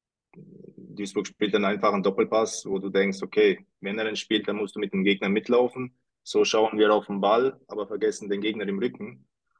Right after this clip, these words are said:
Und ja, Rolf nimmt den Ball an und jagt ihn ins lange Eck.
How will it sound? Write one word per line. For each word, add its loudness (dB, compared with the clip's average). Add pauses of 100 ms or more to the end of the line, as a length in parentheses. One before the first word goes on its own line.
(260)
Und -10
ja, -2 (260)
Rolf 0
nimmt -2
den -2
Ball 4
an 0
und -8
jagt 0
ihn -2
ins -4
lange -2
Eck. 0